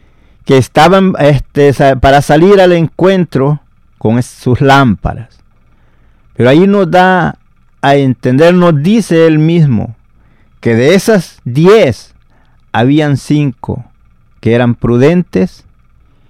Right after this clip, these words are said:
y cinco que eran insensatas. Entonces, ¿en cuál lugar va a estar usted?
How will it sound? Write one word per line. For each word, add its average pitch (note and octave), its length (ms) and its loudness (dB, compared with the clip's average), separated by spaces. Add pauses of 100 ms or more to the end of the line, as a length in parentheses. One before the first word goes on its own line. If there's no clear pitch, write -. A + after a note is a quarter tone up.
(340)
y C3+ 140 -2
cinco G3+ 800 -2 (500)
que B2+ 340 0
eran D3+ 320 -2 (400)
insensatas. G#2+ 1040 -4 (920)
Entonces, F#3 920 0
¿en C#3+ 240 0
cuál F3 320 0
lugar C#3 540 0 (1300)
va B2 520 -2 (500)
a G#2+ 80 0
estar A2 400 -4
usted? - 380 -12